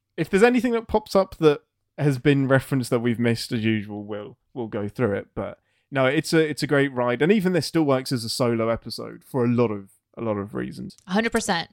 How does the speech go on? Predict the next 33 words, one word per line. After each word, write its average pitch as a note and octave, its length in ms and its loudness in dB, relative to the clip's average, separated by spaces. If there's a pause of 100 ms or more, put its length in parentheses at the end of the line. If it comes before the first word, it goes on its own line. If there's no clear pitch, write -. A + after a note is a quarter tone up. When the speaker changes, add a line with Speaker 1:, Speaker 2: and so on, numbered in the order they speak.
Speaker 2:
I F3+ 160 0
would, F3+ 180 0
I F3+ 200 0
would F3+ 140 0
Speaker 1:
Mm. F#3 40 -2
Speaker 2:
agree, D#3+ 580 -8
having E3+ 260 -4
just - 320 -8 (340)
experienced E3+ 600 -4
that. D3+ 340 0
I F3 60 -4
thought D#3 260 0
Speaker 1:
Heck A2+ 180 -10
yeah. - 300 -6
Speaker 2:
you G3 120 -2
didn't, F#3 260 0 (100)
I G3 60 2
didn't A3+ 180 0
really A3 200 0
feel G3+ 140 -2
like F#3+ 140 0
I F3 60 0
was E3+ 180 -4
missing D#3+ 340 -4
much - 640 -8
to F#3 240 0 (160)
Speaker 1:
Good. D3+ 120 -12 (340)
Speaker 2:
that G3 180 2
was F3+ 180 -2
really, F3 320 0
really D3+ 220 -4
important. - 420 -8 (240)
Speaker 1:
Mm-hmm. A2 280 -8